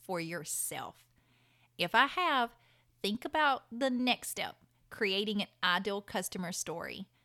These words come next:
You can find that at inspire to engage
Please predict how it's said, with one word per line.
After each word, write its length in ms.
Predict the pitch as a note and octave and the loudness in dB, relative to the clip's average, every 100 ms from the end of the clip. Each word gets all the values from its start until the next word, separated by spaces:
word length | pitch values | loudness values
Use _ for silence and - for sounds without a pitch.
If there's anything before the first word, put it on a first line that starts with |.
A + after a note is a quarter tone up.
| _ | _
You 160 | - E3 | -8 -2
can 180 | - C4 | 0 6
find 240 | C4 B3 | 8 8
that 180 | A#3+ G#3+ - | 4 0 0
at 140 | E3+ | -2
inspire 600 | F3 F#3 - F3+ G#3 A#3+ | -2 -4 2 4 4 0
to 240 | B3+ - B3+ | -4 -4 -2
engage 580 | C4+ E3+ F3 F3 - | -2 -2 -4 -6 -10